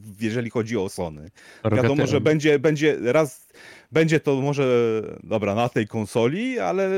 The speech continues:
Speaker 1: następnej konsoli to już nie będzie kompatybilne. Może będzie
Speaker 2: No.
Speaker 1: działać na P C-cie, ale nie mamy żadnego,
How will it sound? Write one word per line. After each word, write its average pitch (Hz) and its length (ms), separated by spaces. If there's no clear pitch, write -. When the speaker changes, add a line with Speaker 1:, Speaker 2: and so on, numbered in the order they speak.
Speaker 1:
następnej 170 580
konsoli 151 460
to - 80
już 135 160
nie 131 100
będzie 113 240
kompatybilne. 85 760
Może 156 280
będzie 175 220
Speaker 2:
No. 254 60
Speaker 1:
działać 269 220
na 117 80
P 131 120
C-cie, 180 280
ale 165 180
nie 165 100
mamy 147 300
żadnego, 131 500